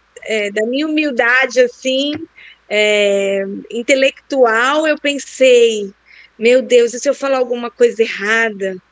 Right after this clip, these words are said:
né? É, como que vai ser?" E eu pensei numa pessoa, imaginei uma pessoa extremamente, ahn,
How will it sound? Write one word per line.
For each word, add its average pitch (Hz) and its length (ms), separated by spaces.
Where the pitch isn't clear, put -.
né? 226 340
É, 202 600
como 302 240
que - 180
vai 294 200
ser?" 247 760
E 269 160
eu 320 140
pensei 330 580
numa 330 260
pessoa, 320 680
imaginei 302 540
uma 285 140
pessoa 277 340
extremamente, 277 1120
ahn, 233 1120